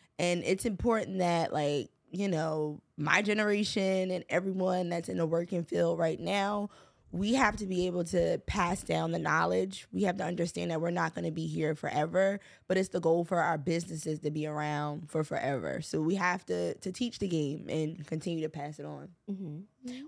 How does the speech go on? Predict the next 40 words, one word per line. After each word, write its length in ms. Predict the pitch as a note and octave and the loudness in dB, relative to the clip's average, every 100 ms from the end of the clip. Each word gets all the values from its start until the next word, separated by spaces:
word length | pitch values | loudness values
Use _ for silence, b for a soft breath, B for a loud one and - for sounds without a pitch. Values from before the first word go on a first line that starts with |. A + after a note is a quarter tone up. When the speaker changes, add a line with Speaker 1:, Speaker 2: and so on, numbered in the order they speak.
| B3+ | -6
Speaker 2:
Why 180 | A#3 | -2
did 140 | F#4+ E4+ | -2 2
you 100 | D#4 | 0
choose 340 | - D4+ G3+ | 2 0 0
dance? 580 | D3+ D#3+ F#3 C#3 - - - | -2 -4 -4 -6 -10 -12 -6
I'm 100 | G#3 | -4
sure 220 | - B3+ | -2 -4
you're, 180 | B3+ G#3 | -2 -2
like, 180 | E3+ - | -2 -2
um, 200 | E3 D3 - | -4 -4 0
you're 160 | A3 C4 | 2 2
creative, 420 | - F#3 E3+ E3+ | -2 -2 0 -2
so 120 | - | -4
you're 160 | F3 D#3+ | -4 -4
a 20 | |
multifaceted, 1120 | E3 D#3 E3 E3 - D3+ D#3 - D3 D3 C#3+ - | -4 -4 -4 -6 -2 0 0 -4 -4 -4 -4 -4
um, 600 | C#3+ C#3+ C#3 C#3 C#3 C#3 - _ _ _ _ _ _ | -4 -2 -2 -4 -6 -8 -12 _ _ _ _ _ _
learner 760 | D#3 D#3+ F3 E3+ D#3 D3 C#3+ C#3+ - | -4 0 0 0 0 0 -2 -6 -6
and 100 | E3 D#3 | -4 -4
executor. 580 | E3 C#3+ - D#3+ D#3+ - _ | -6 -10 -10 -8 -6 -8 _
Why 180 | E3+ F3+ | -8 -4
did 120 | A#3 | -2
you 100 | G#3 | -4
choose 320 | G3 - F3+ | -6 -6 -6
dance? 600 | D3+ D#3+ D3+ - - - _ | -6 -8 -8 -10 -18 -20 _
Speaker 1:
<laughs> 140 | _ | _
I 1000 | G#3+ A3 G3+ - - - - _ - A#4 B4+ | 0 2 2 -2 -14 -20 -20 _ 2 4 4
don't 140 | A#4 F4+ | 2 0
think 200 | C#4+ A#3+ | 2 4
I 140 | G#3+ | 4
chose 320 | A3+ A3+ G#3+ | 2 2 2
dance. 380 | G3 G#3 G3+ G#3 | 0 0 0 2
I 80 | A#3+ | 4
believe 360 | B3+ B3 A#3+ G3 | 4 4 4 4
dance 260 | G#3+ A#3 G4+ | 6 6 6
Speaker 2:
<laughs> 60 | |
Speaker 1:
chose 320 | D4 B3+ C#4 B3+ | 8 8 8 6
me. 400 | C4 B3 F#3+ - | 4 4 8 10
Speaker 2:
Okay. 160 | C#4+ G4+ | 10 8
Speaker 1:
<laughs> 1040 | D#4 - G4+ G4+ - F5 - F4+ - D#4 | 6 8 8 8 6 4 4 -2 0 0